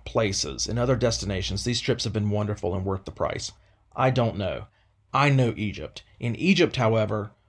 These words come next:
I know it inside and out, and I can tell you that the Disney trips there are a huge ripoff. Just a fair warning there. My personal opinion,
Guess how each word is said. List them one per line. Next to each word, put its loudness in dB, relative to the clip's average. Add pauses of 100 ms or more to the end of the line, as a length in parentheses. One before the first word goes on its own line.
(180)
I 0
know 6
it 4
inside 4
and 0
out, 0
and -4
I 0
can -2
tell 4
you 4
that 2
the -2
Disney 2
trips -2
there -2 (220)
are 0
a 0
huge -2
ripoff. -6
Just -4
a -8
fair 0
warning -4
there. -6
My -8
personal -2
opinion, -2